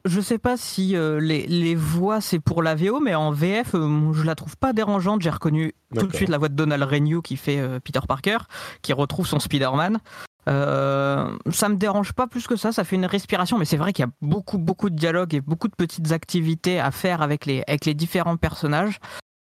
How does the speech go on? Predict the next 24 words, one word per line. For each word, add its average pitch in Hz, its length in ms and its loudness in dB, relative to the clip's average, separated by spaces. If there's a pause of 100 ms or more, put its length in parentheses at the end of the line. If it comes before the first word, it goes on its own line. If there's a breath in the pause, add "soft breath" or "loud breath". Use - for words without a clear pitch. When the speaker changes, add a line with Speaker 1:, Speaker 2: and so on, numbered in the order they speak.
(140)
Speaker 1:
Euh, 143 680 2 (120)
bon, 165 200 2
la 160 100 0
modélisation, 165 800 2
malheureusement, 156 800 2
euh, 131 480 2
Firaxis, 143 680 -2
euh, 131 180 2
ils 131 160 0
ont 139 120 2
pas 185 200 0
eu 185 280 2
accès 165 340 0
au 156 80 2
studio 156 380 0
d'enregistrement 143 840 2
de, 127 300 2
de 139 140 2
Sony, 190 600 0
euh, 143 300 0
pour 147 180 -2
la 151 80 2
motion 151 340 0
capture. 185 420 -2